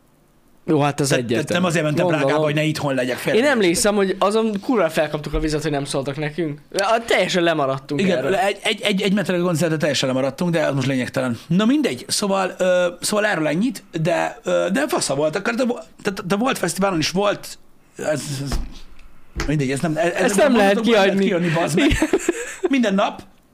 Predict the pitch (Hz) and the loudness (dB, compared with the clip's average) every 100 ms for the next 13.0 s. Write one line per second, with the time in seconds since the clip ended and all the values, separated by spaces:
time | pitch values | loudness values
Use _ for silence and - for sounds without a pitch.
0 | - - 170 175 160 175 175 175 156 151 | -10 -4 0 0 0 0 0 0 0 0
1 | 143 135 131 - 139 170 139 143 143 139 | 2 0 0 0 0 0 2 0 0 -4
2 | - - - - 180 - 226 208 214 226 | -12 -20 -20 -6 -2 0 0 0 0 -2
3 | 226 - 254 175 135 135 127 156 214 220 | -4 -4 0 2 2 0 0 0 0 2
4 | 233 214 180 180 175 151 120 127 123 131 | 2 0 0 0 0 0 -2 0 0 0
5 | 156 127 143 214 - - _ _ _ _ | -2 -4 -2 -4 -6 -14 _ _ _ _
6 | - - - - - - - _ 415 427 | -20 -20 -20 -20 -20 -20 -20 _ 0 2
7 | 180 127 160 156 147 123 120 127 120 120 | 2 2 2 2 2 2 0 -2 0 0
8 | 123 117 170 147 139 139 - 120 - 127 | -2 0 0 0 0 -2 -2 -4 -2 -4
9 | 120 - - - - - - 175 180 233 | -4 -12 -20 -20 -20 -20 -4 0 2 2
10 | 277 294 262 233 247 240 202 - 180 160 | 2 0 0 0 0 0 0 0 0 0
11 | 165 170 147 - 156 156 156 151 170 147 | 0 0 -2 -2 -2 0 0 0 0 0
12 | 147 151 - 156 131 127 135 127 127 - | 0 0 -2 -2 -2 -2 -2 -2 -4 -8